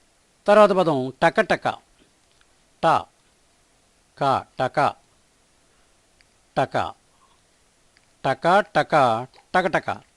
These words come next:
ఈ పదంలో ట అనేటువంటి అక్షరం రెండుసార్లు వచ్చింది.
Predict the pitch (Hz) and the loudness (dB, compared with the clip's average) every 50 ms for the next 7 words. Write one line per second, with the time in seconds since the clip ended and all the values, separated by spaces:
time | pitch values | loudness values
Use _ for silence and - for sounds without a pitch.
0 | _ _ _ _ _ _ _ _ _ _ _ _ _ _ _ _ _ _ _ _ | _ _ _ _ _ _ _ _ _ _ _ _ _ _ _ _ _ _ _ _
1 | _ - 208 226 247 - 214 180 185 180 170 165 151 135 127 127 127 _ - 175 | _ -8 -4 -2 2 4 4 4 4 4 2 2 2 0 0 -2 -4 _ 2 4
2 | 170 156 131 - - _ - 147 156 156 135 160 160 147 147 131 - - - 180 | 4 4 4 2 -4 _ -8 -6 -6 -6 -4 -6 -4 -4 -4 -4 -4 -4 -4 -2
3 | 175 160 139 135 139 151 156 135 151 143 139 127 123 101 - - 107 92 104 - | -2 0 -2 -2 -4 -4 -4 -2 0 0 0 0 -4 -8 -8 -12 -16 -16 -18 -20